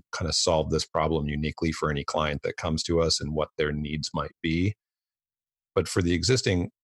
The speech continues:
the sort of prototype transformable foundations that we created to sort of establish that as a technology, very little needs to be done. The,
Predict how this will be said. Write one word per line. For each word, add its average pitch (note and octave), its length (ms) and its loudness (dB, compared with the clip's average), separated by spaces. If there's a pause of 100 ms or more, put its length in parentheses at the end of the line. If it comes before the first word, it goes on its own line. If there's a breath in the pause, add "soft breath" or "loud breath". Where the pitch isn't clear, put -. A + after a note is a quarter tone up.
the E2 160 0
sort F2+ 160 2
of - 80 -4
prototype G#2 420 2
transformable E2 500 0
foundations D#2+ 840 0 (540)
that - 140 2
we D#2 140 0
created E2 460 2
to D#2 60 -2
sort D#2+ 180 0
of D2+ 80 0
establish D#2 580 0
that D#2 160 0
as D#2 220 -2
a D#2 40 -4
technology, D#2 840 -2 (520)
very C3+ 200 6
little A2 180 4
needs F2+ 280 2
to F#2 100 -2
be E2 100 2
done. D2+ 400 2
The, D2 340 2